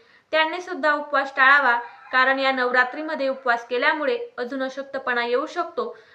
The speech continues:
वजन कमी होऊ शकतं. म्हणून अशा स्त्री किंवा पुरुष सगळ्यांनीच उपवास नाही केला तरी देखील चालेल, फक्त मनोभावे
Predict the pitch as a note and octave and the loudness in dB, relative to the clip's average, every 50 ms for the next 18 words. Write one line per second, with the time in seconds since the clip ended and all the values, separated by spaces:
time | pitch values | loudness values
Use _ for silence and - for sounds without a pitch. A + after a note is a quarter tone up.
0 | _ - B3+ C#4+ D4+ D4 F4+ F4+ F4+ - E4 D#4+ E4+ F#4+ D4+ E4 E4+ E4 E4+ E4+ | _ -2 2 2 2 2 0 -2 -2 -2 -2 -2 -2 -4 -6 -6 -6 -6 -6 -6
1 | F4+ F4+ F4 - B3 A#3 A#3+ A#3+ - - _ _ _ - C4 C4+ C4+ C#4+ C#4+ - | -6 -8 -6 -4 -4 -4 -4 -6 -10 -18 _ _ _ -6 -4 -4 -4 -4 -4 -6
2 | - C#4 C#4 - E4+ D#4+ D#4+ D#4+ D#4+ - D4+ D4+ C4+ C4 - - _ _ _ _ | -8 -8 -6 -6 -4 -4 -4 -6 -8 -8 -6 -6 -6 -8 -10 -16 _ _ _ _
3 | - D4+ D#4+ D#4+ D#4+ D#4+ D4+ D4 C#4 C#4 C#4 - - - D4+ D4 C#4+ D4+ D4 D4 | 0 2 4 4 4 2 -2 -6 -6 -6 -10 -14 -8 -6 -4 -2 0 0 0 0
4 | C#4+ C4+ C4 - - - C4 B3 - C#4+ C#4+ D4 D4 D4 C#4+ C4 A#3+ B3+ A#3+ D4+ | -2 -6 -6 -8 -10 -14 -14 -6 -2 -2 -2 -2 -4 0 2 2 2 2 0 -4
5 | D4+ - D#4 C#4+ C4+ A3+ - - - B3 B3 B3+ A3+ B3 B3 B3 - E4 D#4 D4 | -6 -4 -4 0 2 2 2 2 -2 -4 -6 -4 -4 -4 -6 -6 -6 -10 -8 -2
6 | D#4 D4+ C#4 B3+ A3+ A3+ A#3 A3+ - _ _ _ _ _ _ _ _ _ _ _ | 0 0 2 2 0 -4 -8 -10 -14 _ _ _ _ _ _ _ _ _ _ _
7 | - C#4+ C#4+ - - D#4 D4 C#4 C#4 C#4 D4 D4+ E4 D#4+ D4+ C4 A#3 | -12 -12 -4 -2 -2 0 0 0 0 0 0 0 0 0 0 0 -2